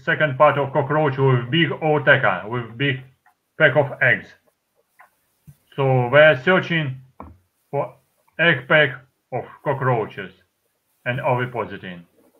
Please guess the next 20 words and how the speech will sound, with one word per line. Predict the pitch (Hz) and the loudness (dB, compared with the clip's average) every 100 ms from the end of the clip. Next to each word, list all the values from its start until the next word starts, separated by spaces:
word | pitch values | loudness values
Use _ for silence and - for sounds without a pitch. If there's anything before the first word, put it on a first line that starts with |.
| _ - | _ -6
But | 123 | -4
we | 160 151 | -2 -2
have | 175 156 | -2 0
very | 175 170 165 | 4 4 2
interesting | 160 151 143 151 131 | -2 -6 -8 -8 -4
morphological | 156 147 147 160 175 165 156 135 | -2 -2 -2 -4 -4 -4 -4 -6
structure. | - 151 113 - 95 87 _ _ _ _ _ _ _ _ _ _ _ _ _ _ _ _ _ - | -2 0 0 -4 -12 -12 _ _ _ _ _ _ _ _ _ _ _ _ _ _ _ _ _ -4
I | 135 147 | 0 0
collected | 135 156 180 156 139 135 143 156 190 - 123 | 2 2 4 0 -2 -8 -10 -10 -16 -16 -8
these | 196 202 180 - _ _ _ _ _ _ _ _ _ - | -6 -4 -8 -12 _ _ _ _ _ _ _ _ _ -8
in | 143 147 | -6 -4
Ankara. | 160 151 135 131 110 90 - - _ _ _ - | 0 2 4 6 4 2 -6 -20 _ _ _ -10
So | 120 113 | -6 -4
these | 127 156 131 - _ _ _ _ _ 131 | -4 -6 -8 -18 _ _ _ _ _ -2
are | 127 127 | -2 0
two | 160 156 131 - _ _ _ _ _ _ _ _ _ _ _ _ _ _ _ _ _ _ _ _ _ _ _ _ _ - | -2 -2 -2 -8 _ _ _ _ _ _ _ _ _ _ _ _ _ _ _ _ _ _ _ _ _ _ _ _ _ -2
Evania | 123 151 151 147 139 131 | 4 6 6 4 0 0
from | 127 127 123 120 | 0 0 0 -4
Turkish | 143 131 131 127 | -6 -4 -6 -6
Republic, | 117 113 95 92 | -2 -2 -2 -6